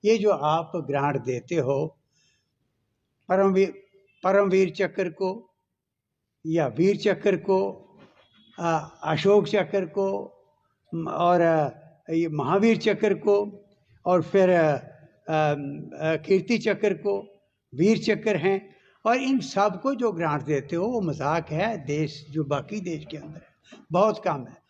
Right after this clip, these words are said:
हालांकि ज़्यादा शहादत उन लोगों ने यहाँ पर दी है,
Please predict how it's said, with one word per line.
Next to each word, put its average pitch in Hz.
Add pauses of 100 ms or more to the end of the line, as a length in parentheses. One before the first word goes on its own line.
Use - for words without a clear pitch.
(140)
हालांकि 202
ज़्यादा 160
शहादत 156 (300)
उन 208
लोगों 160
ने 151
यहाँ 143
पर 175
दी 196
है, 220